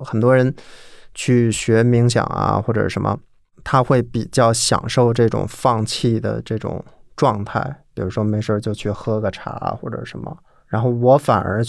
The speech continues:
会表现出一种完全相反的娱乐方式，比如说去跟朋友去，去嗨去啊，或者怎么样，就觉得就确实是不累。所以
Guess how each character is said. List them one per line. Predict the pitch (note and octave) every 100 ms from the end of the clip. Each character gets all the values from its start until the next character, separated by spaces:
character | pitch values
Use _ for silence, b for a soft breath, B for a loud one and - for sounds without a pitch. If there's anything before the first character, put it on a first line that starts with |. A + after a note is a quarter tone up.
| -
会 | B2+
表 | A#2+ A#2 -
现 | - C3 A#2+
出 | - B2+
一 | A#2+
种 | A2 F#2 - - _ _ _
完 | A2 B2
全 | C3+ B2+
相 | C3+ - E3+ D#3
反 | D3 - -
的 | A2+
娱 | G#2 G#2+
乐 | A2 A2+
方 | G#2 G2+ G#2+
式， | - - E3+ - _ _
比 | G#2+
如 |
说 | G2+ G#2+
去 | G#2+ A2+
跟 | A#2 A#2+ A#2
朋 | A#2
友 | G#2 G#2+ G2+
去， | A2 G#2 b b
去 | b
嗨 | A2 - A2 A2
去 | G#2+
啊， | G2 F#2+ F#2+ G#2
或 | G#2+ G#2
者 | G#2+
怎 | -
么 | -
样， | - - _ b b b b
就 | b D3+
觉 | B2 - G#2
得 | A#2+
就 | B2 F#3
确 | F#3 - A#2
实 | - F#2+
是 | A2
不 | -
累。 | - - - _ _ _ _
所 | D3+
以 | E3 E3